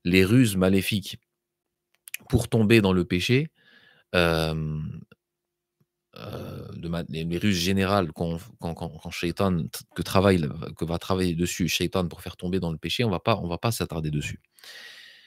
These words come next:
Par contre, lui, son but, heu, encore une fois,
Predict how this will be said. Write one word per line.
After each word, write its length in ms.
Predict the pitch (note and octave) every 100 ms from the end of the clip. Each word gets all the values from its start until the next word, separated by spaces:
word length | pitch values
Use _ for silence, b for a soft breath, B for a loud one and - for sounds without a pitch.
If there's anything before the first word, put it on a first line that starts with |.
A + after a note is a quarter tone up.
| B B
Par 160 | - F#2+
contre, 200 | D#3+ B2+
lui, 160 | C#3 D#3
son 200 | - G#2
but, 420 | C#3+ C3+ - - A#2 _ _ _ _ _
heu, 380 | E2 E2 D#2+ D2+
encore 260 | C#2+ - F2+
une 100 | F2
fois, 360 | - A#2 D3+